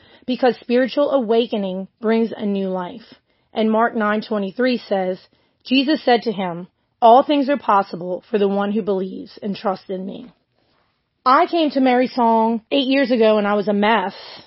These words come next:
I was a product of a really bad environment and I had developed really distorted coping skills. And when I encountered the love of Jesus and I got born again,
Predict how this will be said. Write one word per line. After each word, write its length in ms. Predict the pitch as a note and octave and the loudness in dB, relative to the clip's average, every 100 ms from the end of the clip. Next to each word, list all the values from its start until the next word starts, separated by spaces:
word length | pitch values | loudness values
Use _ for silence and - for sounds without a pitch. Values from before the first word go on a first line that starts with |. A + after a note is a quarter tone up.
| _ _ _ - | _ _ _ -4
I 540 | G#3 G#3 G#3 G#3 G#3 | 0 2 2 2 0
was 160 | A3 G#3 | -2 -2
a 60 | |
product 420 | G#3+ A3+ G#3+ A3 A3 | 0 4 4 4 2
of 120 | G3+ | 2
a 100 | G3+ | 2
really 260 | G#3 G#3 F#3+ | 2 0 -2
bad 420 | E3 G#3 G#3 G#3 | -2 2 4 2
environment 540 | G3+ F#3+ G3 G#3+ B3+ | 0 0 0 0 0
and 100 | A#3 | -2
I 80 | G#3+ | -2
had 100 | G3+ | -2
developed 400 | G3 G3+ G3 F3+ | -2 0 0 -2
really 680 | F#3 F#3+ A3 A3 A3+ A3+ - _ _ _ _ | -4 0 4 4 4 0 -6 _ _ _ _
distorted 520 | A#3 - A#3+ A3+ G#3 | -4 0 2 2 0
coping 440 | - A#3 G#3+ A#3 A#3+ - | 0 2 2 0 -4 -6
skills. 480 | - - - - _ _ - - - | -8 -8 -8 -12 _ _ -20 -14 -4
And 120 | A3+ | 0
when 120 | A3+ | 2
I 120 | A3 G#3 | 2 0
encountered 380 | G3+ A3+ A3+ | 0 0 0
the 100 | G#3 | 0
love 200 | G3+ G3+ | 2 0
of 100 | F#3+ | -2
Jesus 560 | D#3+ A3+ A#3 G3+ G3 F#3+ - _ _ _ - | -6 -4 -4 -2 -2 -2 -8 _ _ _ -4
and 100 | A3 | 0
I 60 | |
got 180 | G#3+ G3+ | 2 2
born 240 | G3 G#3+ G#3 | 2 0 0
again, 640 | F3 A3 G3+ F3+ F3+ | -2 -2 -2 -4 -8